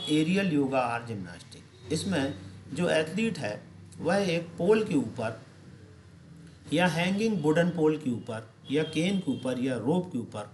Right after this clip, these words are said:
परफॉर्म करता है। The name मलखम derive from, यह जो शब्द है मलखम वह मल्ला से आया है जिसका मीनिंग है wrestler,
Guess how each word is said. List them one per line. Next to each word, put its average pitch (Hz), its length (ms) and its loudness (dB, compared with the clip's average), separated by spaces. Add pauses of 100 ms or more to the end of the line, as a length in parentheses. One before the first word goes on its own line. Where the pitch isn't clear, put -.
(100)
परफॉर्म 120 500 -4
करता 87 360 -14
है। - 160 -16 (580)
The 170 200 6
name 196 360 2 (160)
मलखम 202 440 2
derive 135 360 2
from, 113 280 -6
यह 170 120 4
जो 190 200 0
शब्द 202 380 0
है 127 240 -4
मलखम 107 400 -8 (300)
वह 170 140 4 (140)
मल्ला 151 360 2 (240)
से - 180 -2
आया 92 240 -2
है 92 220 -10
जिसका 151 320 -2
मीनिंग 139 420 2
है 160 160 -4
wrestler, 107 400 -4